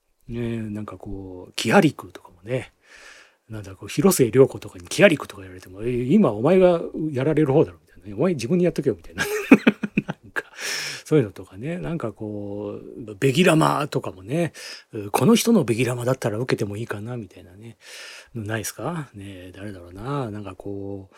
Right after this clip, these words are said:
う、うーん、ね、ガルガドットとかのベギラマを受けたいですね、私はね。あの、ワンダーウーマンやってた女優さんね。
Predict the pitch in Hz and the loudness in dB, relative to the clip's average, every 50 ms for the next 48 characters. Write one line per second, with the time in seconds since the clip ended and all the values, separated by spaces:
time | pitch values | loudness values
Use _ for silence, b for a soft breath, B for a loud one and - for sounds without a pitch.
0 | B B B B B B B B B _ 107 104 104 104 101 104 101 101 101 101 | B B B B B B B B B _ -12 -10 -10 -8 -10 -10 -10 -10 -12 -12
1 | 101 101 101 98 98 95 95 95 101 110 123 120 117 113 110 110 117 123 107 95 | -12 -12 -12 -12 -14 -14 -14 -14 -14 -8 -6 -4 -4 -4 -4 -6 -8 -8 -4 -2
2 | - - 143 180 175 202 196 202 165 - - _ - 92 - - - - 98 92 | 2 4 4 6 8 8 6 6 6 2 2 _ -12 -14 -14 -16 -18 -18 -18 -18
3 | 90 92 107 104 110 107 98 92 92 104 107 117 110 101 - 120 - 123 101 90 | -12 -10 -6 -4 -4 -4 -6 -8 -10 -10 -10 -10 -4 -2 -2 0 0 -2 -4 -6
4 | 85 - - 135 127 110 92 90 _ - - - - - - 104 117 127 120 107 | -12 -16 -14 -12 -12 -12 -14 -16 _ -20 -20 -20 -20 -20 -16 -12 -10 -8 -8 -8
5 | 95 92 95 107 117 120 117 120 113 104 98 87 87 87 95 - 104 - 95 90 | -8 -6 -6 -4 -4 -2 -2 -4 -4 -6 -8 -12 -16 -18 -14 -14 -14 -14 -14 -16
6 | - 87 87 - - - 98 117 147 160 170 151 - | -16 -16 -16 -16 -16 -16 -12 -10 -8 -8 -8 -8 -10